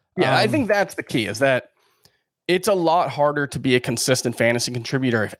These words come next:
Speaker 1: everything's downfield, if it's all twenty-five yard targets, 'cause those are inherently low percentage targets. You're talking,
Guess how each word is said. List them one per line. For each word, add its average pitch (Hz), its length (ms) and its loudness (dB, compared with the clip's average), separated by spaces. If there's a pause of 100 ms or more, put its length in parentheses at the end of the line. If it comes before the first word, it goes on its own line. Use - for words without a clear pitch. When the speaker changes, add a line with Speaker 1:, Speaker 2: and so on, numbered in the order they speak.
Speaker 1:
everything's 113 560 -4
downfield, - 540 -14 (160)
if 139 160 0
it's 131 200 0
all 131 260 2
twenty-five 104 640 -2
yard 92 220 -4
targets, - 400 -6
'cause 117 200 -2
those 139 220 2
are 147 200 0 (460)
inherently 156 600 2
low 120 300 2
percentage 107 560 -6
targets. 131 420 -2
You're 107 80 -8
talking, 110 360 0